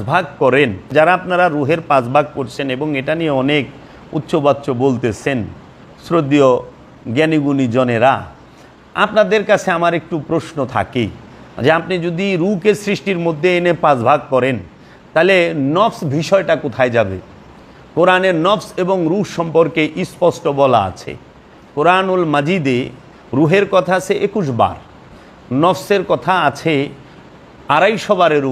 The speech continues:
উপরে স্পষ্টভাবে, এবং নফস তার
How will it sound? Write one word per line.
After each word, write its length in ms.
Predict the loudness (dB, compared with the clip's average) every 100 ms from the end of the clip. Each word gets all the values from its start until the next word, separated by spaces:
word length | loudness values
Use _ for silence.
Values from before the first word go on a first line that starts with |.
| -4
উপরে 300 | -6 -6 -6 -8
স্পষ্টভাবে, 920 | -8 -4 -4 -4 -4 -2 2 0 0 -10 -18 -20 -20 -20 -20 -20 -20 -2
এবং 240 | 2 2 2 0 0
নফস 260 | 0 -2 -16 -20 -20 -20 -20 -20 -20 -20 -20 -8
তার 180 | -2 0